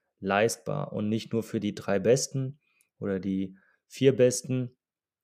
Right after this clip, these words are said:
und die, ähm, drei Schwächsten, äh, fallen hinten runter.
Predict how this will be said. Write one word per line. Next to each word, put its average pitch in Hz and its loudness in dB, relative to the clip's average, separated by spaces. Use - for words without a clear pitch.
und 107 2
die, 107 2
ähm, 104 0
drei 101 -4
Schwächsten, 113 -2
äh, 107 -2
fallen 110 0
hinten 107 -2
runter. 98 -4